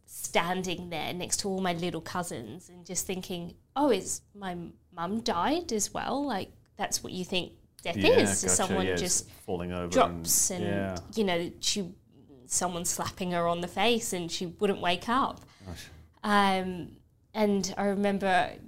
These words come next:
Speaker 1: walking into the room, you know, some auntie comes and grabs you, and it's my other little cousin in there as well. So actually my mum's other brother's daughter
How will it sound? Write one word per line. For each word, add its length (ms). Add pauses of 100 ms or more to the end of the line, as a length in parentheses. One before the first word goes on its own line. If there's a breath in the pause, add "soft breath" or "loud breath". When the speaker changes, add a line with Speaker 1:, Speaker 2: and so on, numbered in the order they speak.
(120)
Speaker 1:
walking 460
into 300
the 100
room, 260
you 80
know, 120
some 200
auntie 300
comes 300
and 100
grabs 320
you, 180
and 160
it's 180
my 120
other 180
little 240
cousin 360
in 160
there 260
as 180
well. 160
So 160
actually 280
my 120
mum's 360
other 320
brother's 600 (140)
daughter 540